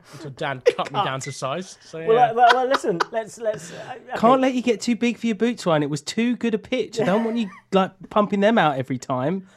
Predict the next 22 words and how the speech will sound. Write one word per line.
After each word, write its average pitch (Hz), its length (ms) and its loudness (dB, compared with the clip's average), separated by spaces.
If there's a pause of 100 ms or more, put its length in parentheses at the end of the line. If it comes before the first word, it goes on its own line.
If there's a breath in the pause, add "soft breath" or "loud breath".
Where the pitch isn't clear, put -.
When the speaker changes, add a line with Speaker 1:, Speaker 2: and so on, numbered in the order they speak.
(100)
Speaker 3:
I'll 185 120 -2
have 190 100 -2
no 208 240 2
chance. 123 400 0
Speaker 2:
How 254 160 -4
do 254 80 -6
you 247 160 -8
feel, 208 160 -4
Ryan? 202 260 -2
I 208 60 -2
know 214 100 -2
you're 233 160 -4
stunned, 156 640 -6
clearly, 117 640 -6 (100)
thinking 160 440 -10
that 147 120 -8
you 151 100 -8
Speaker 1:
Yeah. 123 120 -6
Speaker 2:
would 117 80 -12
never, 143 440 -8
ever 139 260 -8
win, 120 420 -10